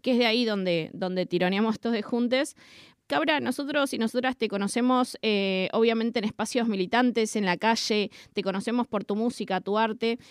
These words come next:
eh, y también, digo, en infinidades de momentos de lucha, pero quería preguntarte, ¿por qué crees vos que, que el arte tiene que ser un servicio, ¿no? Eh, por ejemplo, para las causas que competen al pueblo,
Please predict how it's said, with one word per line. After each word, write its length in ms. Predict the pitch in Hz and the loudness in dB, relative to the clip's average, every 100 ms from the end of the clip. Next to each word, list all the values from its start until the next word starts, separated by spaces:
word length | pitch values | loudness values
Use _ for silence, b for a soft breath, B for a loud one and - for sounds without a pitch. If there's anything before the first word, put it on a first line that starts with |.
| B - | B 4
eh, 320 | 247 240 233 | 6 6 4
y 120 | 254 | 0
también, 720 | 233 233 262 359 302 208 185 | 0 0 0 2 2 0 -2
digo, 320 | 190 202 185 - - _ _ | 2 4 2 0 -10 _ _
en 200 | 208 208 - | 0 0 2
infinidades 560 | 226 220 208 226 233 | 0 2 2 4 6
de 40 | 220 | 4
momentos 400 | 196 202 208 202 | 4 2 2 0
de 100 | 190 | 2
lucha, 420 | 220 240 269 285 b b b | 0 2 0 0 b b b
pero 200 | 254 262 | 2 2
quería 240 | 285 349 330 | 4 2 2
preguntarte, 800 | 285 254 262 277 277 262 233 - _ _ _ _ - - _ | 0 0 2 0 2 2 2 -2 _ _ _ _ -20 -20 _
¿por 180 | 254 233 | 2 2
qué 140 | 294 | 0
crees 260 | 285 285 277 | 2 2 4
vos 240 | 254 269 | 4 2
que, 320 | - 262 220 - | 2 0 0 0
que 100 | 220 | 2
el 80 | 220 | 2
arte 280 | 247 226 | 2 0
tiene 220 | 208 208 190 | -2 -2 -2
que 80 | |
ser 200 | 214 226 | -4 -2
un 100 | 233 | 0
servicio, 520 | 226 190 208 247 - 196 | 0 -2 0 0 0 0
¿no? 260 | 202 233 | 2 2
Eh, 220 | - 185 180 | 0 0 0
por 160 | 190 | -2
ejemplo, 640 | 185 247 254 247 240 247 269 B B | -2 2 2 2 0 0 -2 B B
para 220 | 240 185 | 0 2
las 160 | 175 - | 0 0
causas 560 | 214 240 - 247 - | 0 0 2 2 0
que 200 | - 208 | -4 -4
competen 580 | 165 190 185 220 226 247 | -2 -4 -2 0 2 4
al 160 | 185 175 | 4 2
pueblo, 600 | 269 285 214 180 147 | 4 6 6 4 0